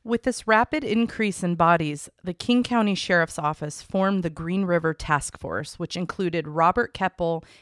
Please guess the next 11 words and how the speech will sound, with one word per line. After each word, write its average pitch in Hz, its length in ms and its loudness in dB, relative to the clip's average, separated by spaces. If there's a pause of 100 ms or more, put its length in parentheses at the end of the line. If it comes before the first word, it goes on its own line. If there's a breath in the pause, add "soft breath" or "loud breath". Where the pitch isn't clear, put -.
and 165 160 0
Dave 165 280 0
Richard, 139 440 -6 (300 soft breath)
who 202 100 0
had 175 180 0
ties 165 460 2
to - 80 -10
the 156 100 -4
Ted 151 300 -4
Bundy 156 320 0
investigation. 131 880 -8